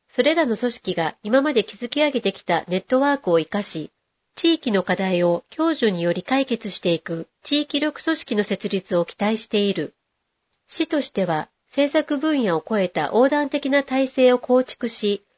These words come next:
地域力組織を育成支援していく。問い、十三校区のうち五校区で地域力組織が立ち上がっているが、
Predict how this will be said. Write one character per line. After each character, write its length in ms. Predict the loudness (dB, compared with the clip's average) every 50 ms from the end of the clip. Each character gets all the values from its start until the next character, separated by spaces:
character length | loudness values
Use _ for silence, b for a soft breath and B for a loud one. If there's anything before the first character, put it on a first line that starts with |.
| _ _ _
地 180 | -4 0 0 0
域 180 | 0 0 -2
力 220 | -2 -2 -2 -4 -4
組 120 | -6 -6
織 260 | -6 -6 -4 -2 0
を 60 | 0 0
育 180 | 0 -4 -6
成 240 | -2 2 4 4 4
支 180 | 2 0 0 2
援 180 | 2 2 2 0
し 80 | -2
て 140 | -2 -2 -2
い 80 | -2 -2
く。 320 | -6 -6 -6 -6 -6 _ _ _ _ _ _ _ _ _ _ _ _ _ _ _ _ _ _ _ _ _ _ _ _ _ _ _
問 220 | 0 2 2 2
い、 180 | 2 2 -2 -4 _ _ _ _ _ _ _ _ _ _ _ _ -14
十 220 | -6 -2 0 0 0
三 240 | 2 0 0 0
校 240 | 0 0 0 0 0
区 140 | 0 -2 -2
の 140 | 0 0 -2
う 80 | -2
ち 300 | -4 -6 -6 -6 -6 -8 _ _
五 120 | 0 0 0
校 260 | 2 2 2 2 2
区 140 | 0 0 0
で 220 | 2 2 0 0 -4
地 200 | -6 -4 -4 -2
域 140 | -2 -2 -2
力 200 | -2 -4 -4 -4
組 140 | -4 -2 -2
織 200 | -2 0 0 0
が 80 | 0 -2
立 140 | -4 -6
ち 140 | -4 0 0
上 100 | 0 2
が 100 | 2 0
っ 40 | -2
て 160 | 0 0 2
い 100 | 2 2
る 120 | 2 2 0
が、 220 | 0 -2 -4 -8